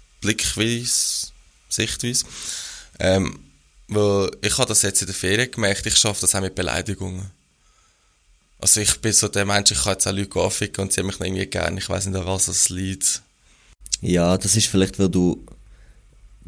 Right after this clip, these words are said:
Speaker 2: die Art, wie du's überbringst, einfach sympathisch überkommt.
Speaker 1: Das heisst, ich bin ein sympathischer Wichser.
Speaker 2: Du bist ein sympathischer Asozialer, ja. Oder ein asozialer, sympathischer Mensch.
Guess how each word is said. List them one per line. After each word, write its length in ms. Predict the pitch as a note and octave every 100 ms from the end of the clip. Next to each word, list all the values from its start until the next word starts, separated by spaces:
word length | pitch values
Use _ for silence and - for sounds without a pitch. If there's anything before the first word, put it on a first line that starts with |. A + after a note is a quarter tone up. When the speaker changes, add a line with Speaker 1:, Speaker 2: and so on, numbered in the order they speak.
| -
Speaker 2:
die 120 | A2+ -
Art, 360 | F2 G#2 G#2
wie 80 | F#2+
du's 180 | F#2 F2
überbringst, 680 | G#2 G2+ G2+ F2 F#2+ F#2 -
einfach 240 | F#2+ -
sympathisch 600 | - F2+ F2 F#2 F#2+ -
überkommt. 540 | E2+ F2 F2 - E2+ - -
Speaker 1:
Das 160 | - -
heisst, 180 | F#2 -
ich 140 | -
bin 220 | - F#2+
ein 40 | F#2
sympathischer 760 | - F#2 - F2+ - - E2+
Wichser. 320 | A2+ - - - - -
Speaker 2:
Du 80 | F2+
bist 180 | F#2 F#2+
ein 80 |
sympathischer 760 | F2 F#2 F2 F#2 F#2+ F#2+ G2 -
Asozialer, 680 | F#2 - - - D#2 - G1+
ja. 180 | G1+ E2 - - - - - -
Oder 180 | G2
ein 140 | F#2+ F2+
asozialer, 640 | G#2 G#2+ F#2 G2+ F2+ F2+
sympathischer 760 | - F2 - E2+ E2+ - -
Mensch. 160 | E2